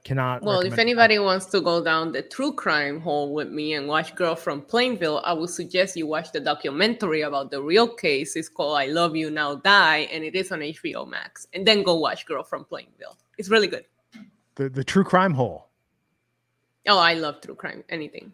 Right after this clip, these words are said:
Speaker 2: Yeah. Sadly.
Speaker 1: Yeah. Yeah. It's, uh, I get it.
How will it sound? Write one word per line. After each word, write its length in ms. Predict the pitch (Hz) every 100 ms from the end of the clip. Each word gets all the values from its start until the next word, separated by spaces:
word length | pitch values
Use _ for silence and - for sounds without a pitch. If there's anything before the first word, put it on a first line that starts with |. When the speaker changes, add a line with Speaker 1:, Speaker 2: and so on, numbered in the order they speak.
| _
Speaker 2:
Yeah. 200 | - - - _ _ _ _ _ _ _ _ _ -
Sadly. 480 | - 160 156 156 - _ _ _ _ _ _ _ _
Speaker 1:
Yeah. 440 | 160 190 220 214 185 - - - -
Yeah. 340 | 143 156 185 185 147 -
It's, 360 | 147 - - 160 147
uh, 100 | 143 - _ _
I 100 | 160
get 280 | 156 165 151
it. 180 | 120